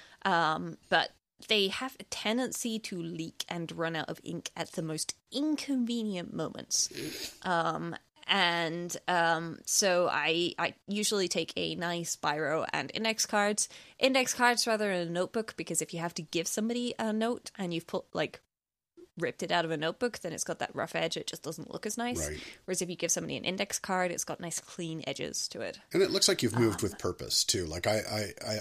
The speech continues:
Speaker 2: I find that most
Speaker 1: Yeah.
Speaker 2: people still kind of look at me a little bit, "Oh, index card, that's interesting." And so
Speaker 1: Yeah.
Speaker 2: it makes the, the sharing of information moment a little bit more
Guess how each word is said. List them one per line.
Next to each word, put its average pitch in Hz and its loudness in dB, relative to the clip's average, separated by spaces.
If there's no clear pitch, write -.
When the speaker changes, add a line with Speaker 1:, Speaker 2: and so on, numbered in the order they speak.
Speaker 2:
I 110 2
find 123 4
that 110 2
most 117 2
Speaker 1:
Yeah. 127 6
Speaker 2:
people 110 4
still 113 4
kind 113 0
of 92 -2
look 98 -2
at - -4
me 113 0
a 95 0
little 92 -2
bit, 87 -6
"Oh, 139 2
index 135 0
card, 71 -2
that's 98 -2
interesting." 85 -4
And 98 -2
so 90 4
Speaker 1:
Yeah. 294 6
Speaker 2:
it 120 4
makes 123 6
the, 113 4
the 110 -2
sharing 110 6
of 95 0
information 90 0
moment 87 -2
a 95 -2
little 82 -4
bit 76 -8
more 78 -6